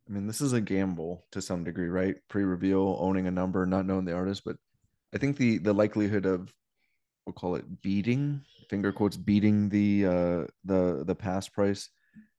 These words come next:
uh, just statistically is a little bit higher on this than the, the previous Tokyo drop, which I think is reflected in the price. So, uh, and, and, and undeniable hype, right? Like, A I is so freaking hot right now. Kudos to Seth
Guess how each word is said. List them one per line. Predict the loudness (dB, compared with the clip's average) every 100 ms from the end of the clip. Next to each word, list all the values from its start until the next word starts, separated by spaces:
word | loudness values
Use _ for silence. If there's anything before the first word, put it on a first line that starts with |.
| _ -6
uh, | -4 -2
just | -2 -2
statistically | -2 0 -2 -2 -2 0
is | 0 -4
a | -2
little | 2 2
bit | 2 0
higher | 2 2 2
on | 0 -2
this | -4 -6
than | -6 -4
the, | -4 -2 -4 -6 -8
the | -8
previous | -2 0 2 0 -2 -8 -14 _ -4
Tokyo | -2 0 2
drop, | 2 0 -2 _
which | -10 -4
I | -2
think | -2 -2
is | -2
reflected | -2 0 0 0 -2
in | -2
the |
price. | 0 -2 -2 -8 _ _ _ 0
So, | 4 6 6 2 -4
uh, | -12 _ 0
and, | 2
and, | 6 4 4 2
and | 4 4 2 -2 -6 -16 _ -20 -4
undeniable | 2 2 4 4 2 0 -4
hype, | -8 -8 -4
right? | -2 0
Like, | -2 -2
A | 2 2
I | 2
is | 0 -2
so | -4 -4
freaking | -4 -4 -2
hot | -2 -2
right | -2
now. | -2 -4 -6 _ _ _ 0
Kudos | 4 6 4
to | 0 -2 2 2 2 0 -6 _ _ -6
Seth | 2 4 4